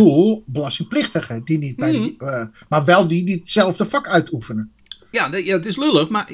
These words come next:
Speaker 2: of je bent lid van Profood en je kunt meedoen met onze procedure.
Speaker 1: Nou, is het zo een beetje hetzelfde als de staatssecretaris met die box drie. Ik ben gewoon dan te laat.
Speaker 2: Ja, ja,
Speaker 1: Ja.
Speaker 2: En, en je kunt maar bezwaar maken zes weken na, na voldoening op aangifte.
Speaker 1: Ja.
Speaker 2: Ja,
Speaker 1: Ja.
Speaker 2: en, en, en, en doe je, eh,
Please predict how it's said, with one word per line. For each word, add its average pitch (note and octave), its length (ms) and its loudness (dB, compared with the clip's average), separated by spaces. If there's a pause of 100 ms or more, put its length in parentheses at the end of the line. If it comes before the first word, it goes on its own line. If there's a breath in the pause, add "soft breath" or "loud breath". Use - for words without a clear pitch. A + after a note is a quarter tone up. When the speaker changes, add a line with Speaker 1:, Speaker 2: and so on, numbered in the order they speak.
Speaker 2:
of C4+ 200 0
je G3 120 -6
bent E3 200 -4
lid E3+ 220 4
van D#3 180 -6
Profood G3 520 -2
en E3 140 -4
je D3 120 -6
kunt G3+ 260 -2
meedoen E3+ 340 -2
met D3 160 -8
onze D3 280 -8
procedure. D3+ 720 -8
Speaker 1:
Nou, F#3 140 4
is F#3 60 -4
het A3 140 4
zo A#3 80 2
een F#3+ 140 2
beetje G3+ 220 2
hetzelfde G#3+ 360 2
als F#3+ 120 -4
de F#3+ 60 -6
staatssecretaris F#3+ 720 -4
met F3+ 140 -4
die G3 80 0
box E3+ 220 -2
drie. G#2+ 220 -8
Ik G#2+ 60 -18 (160)
ben D#3 160 0
gewoon E3 160 -2
dan D3+ 180 -4
te - 80 -4
laat. A3+ 280 -4
Speaker 2:
Ja, D4+ 340 -2 (360 soft breath)
ja, A3+ 160 4
Speaker 1:
Ja. G#3 100 4
Speaker 2:
En, G3+ 220 -2
en G3+ 120 -2
je D#3+ 140 -2
kunt B3+ 160 0
maar D3 200 -2
bezwaar G#3 360 -4
maken C3 320 -4
zes G#3 260 -2
weken E3+ 520 -2
na, E3+ 260 -6
na G3+ 240 -2
voldoening D3+ 600 -2
op F3 160 -4
aangifte. A3+ 600 0 (140 soft breath)
Speaker 1:
Ja. G#3+ 280 2 (300 soft breath)
Speaker 2:
Ja, E3+ 200 0
Speaker 1:
Ja. G3 100 2
Speaker 2:
en, G3 180 -4
en, F3+ 240 -4
en, F#3 260 -6
en F3 240 -4
doe F#3+ 180 10
je, F3 120 8
eh, C#3+ 320 -2